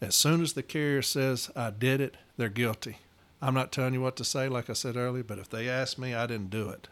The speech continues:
'Cause you cannot prove that I did, 'cause you're too lazy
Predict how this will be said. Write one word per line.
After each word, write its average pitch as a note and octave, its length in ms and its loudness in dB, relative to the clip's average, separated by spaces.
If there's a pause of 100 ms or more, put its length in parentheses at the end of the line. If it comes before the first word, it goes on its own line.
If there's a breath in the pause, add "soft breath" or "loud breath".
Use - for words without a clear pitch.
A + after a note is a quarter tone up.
(260)
'Cause A2+ 220 -4
you G#2 80 -2
cannot D#3+ 500 0
prove D3 300 0
that D3 100 -4
I C3 80 -2
did, A2 380 -6
'cause A2+ 180 -4
you're B2 80 -4
too F3+ 240 2
lazy A#2 480 2